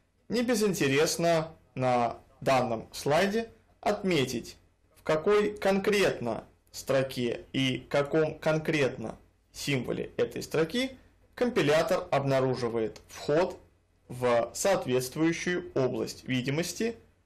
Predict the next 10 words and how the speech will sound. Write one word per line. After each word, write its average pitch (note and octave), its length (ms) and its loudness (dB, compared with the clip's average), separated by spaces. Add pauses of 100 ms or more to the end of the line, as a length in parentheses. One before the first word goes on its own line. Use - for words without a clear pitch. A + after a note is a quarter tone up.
(180)
конкретизированного C3 1300 2 (440)
класса. - 540 2 (1400)
Обращаясь B2+ 840 0
к - 100 -20
примеру C3 800 2 (340)
класса B2+ 720 0
"Sample", A3+ 640 -2 (760)
нетрудно E3+ 760 2
видеть, A#2+ 560 -2 (1080)
что B2 640 0